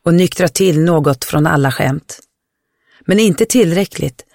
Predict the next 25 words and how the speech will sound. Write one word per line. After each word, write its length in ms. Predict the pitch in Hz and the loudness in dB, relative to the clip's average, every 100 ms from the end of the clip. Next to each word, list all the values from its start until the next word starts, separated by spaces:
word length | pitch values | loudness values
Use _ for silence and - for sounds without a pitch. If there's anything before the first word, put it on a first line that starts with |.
| _ - | _ -4
för 120 | 170 | -2
att 80 | 190 | 0
inte 200 | 160 156 | 0 0
råka 240 | 147 147 | 0 0
falla 220 | - 151 | 0 0
dit 340 | 143 185 - 151 | 2 -2 -2 -2
igen 360 | 165 151 131 - | 0 0 -4 -2
vid 160 | 156 | 0
minsta 380 | 165 147 - 147 | 2 2 0 0
lilla 260 | 143 143 139 | 0 0 -2
knuff. 460 | 185 165 156 - _ _ _ _ _ _ _ _ _ _ _ - | -4 -6 -8 -18 _ _ _ _ _ _ _ _ _ _ _ -4
"Tänkte 260 | 175 160 165 | -2 0 0
du 60 | |
återanvända 920 | 170 185 165 - 151 151 160 220 254 | 2 2 0 2 2 2 2 2 2
den, 200 | 220 147 | 2 2
eller? 340 | 143 135 139 170 _ _ _ _ _ _ _ _ _ _ _ | 0 0 -2 -8 _ _ _ _ _ _ _ _ _ _ _
Är 100 | 175 | 0
det 100 | 175 | 2
dags 300 | 170 208 - | 2 0 0
att 120 | 170 | 0
vi 100 | 139 | 0
avslöjar 580 | - 175 151 - 190 160 | 2 2 2 0 2 2
våra 200 | 143 151 | 2 2
äckliga 420 | - - 160 151 | 0 -2 0 0
vanor? 520 | 147 151 151 170 151 | 2 0 0 -2 -6